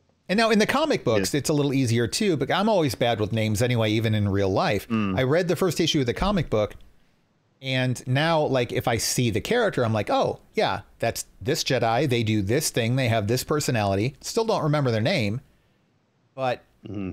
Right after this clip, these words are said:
Speaker 1: you, you've still got that visual reference for it. Um, but
Speaker 2: Right.
Speaker 1: they need to get these out faster.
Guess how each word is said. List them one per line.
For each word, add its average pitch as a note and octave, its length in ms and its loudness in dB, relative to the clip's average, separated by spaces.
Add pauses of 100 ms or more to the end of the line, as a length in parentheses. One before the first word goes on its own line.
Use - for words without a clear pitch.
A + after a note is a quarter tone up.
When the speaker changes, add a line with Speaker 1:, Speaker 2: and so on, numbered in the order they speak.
(400)
Speaker 1:
you, D3+ 200 -4
you've C#3 180 -4
still D3+ 180 0
got C3+ 160 0
that A#2 140 -2
visual A2 420 0
reference A#2+ 420 0
for F#2+ 260 -2
it. F#2 140 -6 (420)
Um, G2 260 -16 (300)
but G2 120 -6
Speaker 2:
Right. F2+ 80 0
Speaker 1:
they F#3+ 100 0
need A#3+ 220 0
to A3 80 2
get G3+ 260 0
these F3 240 2
out C3+ 280 2
faster. - 880 -2